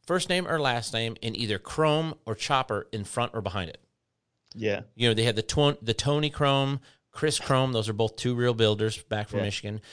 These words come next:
Speaker 1: You had J H Choppers. You had this kind of chopper, that kind of chopper, to where it was like, you know, Indy and Larry said it the best, is like, there's more chopper builders than there are chopper riders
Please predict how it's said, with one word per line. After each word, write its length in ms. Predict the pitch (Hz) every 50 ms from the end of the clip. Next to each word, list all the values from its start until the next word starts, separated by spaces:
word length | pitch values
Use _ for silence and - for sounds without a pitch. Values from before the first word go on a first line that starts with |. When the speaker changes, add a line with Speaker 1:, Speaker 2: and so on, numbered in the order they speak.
| - - -
Speaker 1:
You 140 | - 120 127
had 380 | 131 123 113 113 113 107 104 - - - - - - -
J 160 | - 104 139
H 360 | 139 - 123 131 127 - - -
Choppers. 640 | - 127 113 101 - - 90 85 87 87 - -
You 120 | 117 120
had 380 | 120 123 117 113 113 110 107 101 - _ _ _ _ _ _ - 104 107
this 160 | 110 151 - -
kind 180 | - 139 120
of 80 | 104 92
chopper, 340 | - 107 90 87 - 92 98
that 220 | 104 139 143 135
kind 140 | - 127 113
of 80 | 104
chopper, 380 | - - 104 95 95 - 101 98
to 120 | - -
where 140 | 127 139 139
it 60 | -
was 180 | - 127 120 98
like, 200 | 117 117 107 - _ _ _ _ - 57 82 85 52 52 _
you 140 | - 131 123
know, 160 | 117 117 107
Indy 200 | 135 147 147 139
and 80 | 131 120
Larry 200 | 120 127 139 151
said 180 | - - 127
it 80 | 107 101
the 60 | -
best, 380 | 92 85 110 127 143 135 - -
is 100 | 98 101
like, 140 | 104 95 -
there's 160 | 107 107 104
more 140 | 123 123 104
chopper 300 | - - 117 123 139 147
builders 380 | 110 104 98 92 98 98 92
than 80 | - 101
there 120 | 101 101
are 100 | 101 98
chopper 340 | 95 - - 98 98 - 101
riders 560 | 95 104 110 123 127 - - - - - -